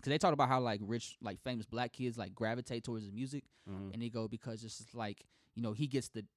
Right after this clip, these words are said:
Speaker 1: that's the one he talked about Jaden getting the chance to, the opportunity to fail at something.
Speaker 2: So that, that was, that was post, uh,
Speaker 1: Um, po-
Speaker 2: Because of the Internet?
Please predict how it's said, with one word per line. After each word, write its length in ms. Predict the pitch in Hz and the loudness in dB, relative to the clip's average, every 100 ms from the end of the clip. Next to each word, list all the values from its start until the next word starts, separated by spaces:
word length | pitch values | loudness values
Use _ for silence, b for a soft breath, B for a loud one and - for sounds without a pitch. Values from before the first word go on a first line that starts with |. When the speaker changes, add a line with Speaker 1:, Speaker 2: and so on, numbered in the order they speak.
| - | -8
Speaker 1:
that's 100 | 147 | -4
the 60 | 156 | 0
one 80 | 147 | 0
he 60 | |
talked 180 | 147 135 | 2 0
about 180 | 123 120 | 0 0
Jaden 300 | 127 123 113 | 0 0 0
getting 240 | 123 110 | 0 -2
the 80 | 101 | -4
chance 320 | - 127 113 | -4 -4 -6
to, 220 | - 98 87 | -6 -10 -2
the 80 | 120 | 0
opportunity 380 | 127 - 131 | 0 -2 -6
to 100 | 101 | -6
fail 380 | 85 117 92 - - | -8 -6 -6 -10 -12
at 100 | 90 | -10
something. 340 | - 98 - 101 _ _ _ _ | -8 -10 -12 -20 _ _ _ _
Speaker 2:
So 260 | - 131 120 87 | -2 0 0 2
that, 320 | 120 127 - _ _ _ _ _ _ _ _ _ 92 | 0 0 -4 _ _ _ _ _ _ _ _ _ -10
that 220 | 107 113 110 | -6 -2 0
was, 560 | 110 107 104 98 - _ _ _ _ _ _ _ _ _ _ _ _ _ _ _ _ _ - 101 | 2 2 0 -2 -8 _ _ _ _ _ _ _ _ _ _ _ _ _ _ _ _ _ -16 -4
that 160 | 110 | 0
was 240 | 107 90 - _ _ _ _ - | 0 -2 -6 _ _ _ _ -10
post, 680 | - 117 139 139 - - - _ _ _ - _ _ _ _ _ _ | -4 0 0 0 -6 -16 -20 _ _ _ -20 _ _ _ _ _ _
uh, 500 | 113 120 123 120 120 113 | -10 -4 -2 0 -2 -2
Speaker 1:
Um, 560 | 120 160 202 214 220 220 _ - | -4 -6 -6 -8 -10 -14 _ -8
po- 80 | 117 156 | -2 0
Speaker 2:
Because 180 | 135 | 0
of 100 | 131 | 0
the 80 | 123 | -2
Internet? 400 | 123 139 139 127 | -2 -4 -4 -6